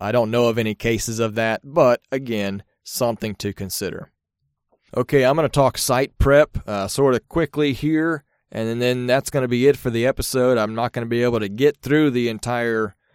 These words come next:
chapter here in one episode. It's just too much to know, really. So we'll, we'll finish up this chapter in the next episode, but site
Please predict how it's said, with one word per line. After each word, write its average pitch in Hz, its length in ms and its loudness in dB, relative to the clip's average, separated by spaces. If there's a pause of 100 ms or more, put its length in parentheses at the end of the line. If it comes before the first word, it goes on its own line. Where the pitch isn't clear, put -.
(140)
chapter 147 520 -2
here 117 260 0
in 107 80 -4
one 113 160 -2
episode. 104 540 -2
It's 104 120 -6
just - 240 -8
too 208 160 0
much 143 360 0
to 107 100 -8
know, 104 360 -2
really. 90 500 -8 (480)
So - 160 -6
we'll, 107 340 -2
we'll 107 180 -4
finish 127 380 -2
up 117 120 -2
this 110 140 -8
chapter 107 400 -8
in 98 80 -8
the 101 60 -8
next 98 260 -8
episode, 104 500 -4
but 98 140 -8
site 160 400 0